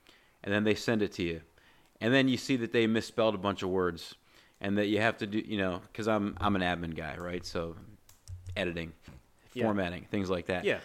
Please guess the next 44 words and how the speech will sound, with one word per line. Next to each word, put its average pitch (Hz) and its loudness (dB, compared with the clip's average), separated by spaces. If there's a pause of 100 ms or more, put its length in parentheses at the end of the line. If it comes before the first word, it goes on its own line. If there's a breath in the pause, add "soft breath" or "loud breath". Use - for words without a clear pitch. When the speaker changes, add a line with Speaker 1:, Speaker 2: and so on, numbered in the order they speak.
(180 loud breath)
Speaker 1:
But 180 2
anyway, 104 4 (680)
these 143 2
things 185 4
that 165 4
you 151 4
think - -2 (160)
are 123 2
so 156 2
simple 147 0
to 131 4
do, 135 4 (320 loud breath)
but 117 0
there's 123 4
a 110 2
hundred 147 4
little 135 8
things 127 0
that 110 4
have 110 -2
to 113 -8
be 104 -4
done 104 2
before 110 0
you 104 0
accomplish 120 -4
or 101 0
even 110 0
get 92 -2
started. 107 -2 (340 loud breath)
It's - -16
kinda 165 2
like 151 4
this 139 -2
podcast 123 0
journey 92 -4
for 90 -6
us. - -14
It's - -12
our 95 -4
first 98 -4
time 92 -4
doing 123 0
it, - -6